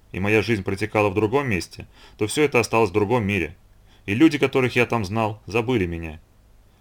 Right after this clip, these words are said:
Через воды лет и назад пути нет. «Тогда хорошей тебе охоты на твоих тропах», помолчав, произнёс Марк. «Пожелай и нам добраться отсюда до Вала». «Желаю вам удачи. Я буду следовать за вами в моих мыслях.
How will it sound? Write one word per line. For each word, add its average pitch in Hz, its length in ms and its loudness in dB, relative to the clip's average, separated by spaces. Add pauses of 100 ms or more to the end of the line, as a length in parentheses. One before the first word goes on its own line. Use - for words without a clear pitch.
Через 120 260 0
воды 147 220 2
лет 147 260 2
и - 20 -8
назад 92 320 0
пути 92 260 -6
нет. 82 340 -8 (1400)
«Тогда 107 260 2
хорошей 156 360 4
тебе 143 240 2
охоты 143 400 2
на 87 120 -6
твоих 101 280 2
тропах», 104 500 0 (300)
помолчав, 92 480 -4
произнёс 95 380 -4
Марк. 87 240 -6 (580)
«Пожелай 151 380 2
и - 20 2
нам 135 200 0
добраться 92 400 0
отсюда 87 300 -4
до 87 140 0
Вала». 80 360 -4 (1000)
«Желаю 127 380 2
вам 98 200 2
удачи. 85 500 -4 (500)
Я 123 140 2
буду 120 160 -2
следовать 110 400 0
за 98 140 2
вами 98 200 2
в 80 80 -10
моих 90 260 -2
мыслях. 90 340 -6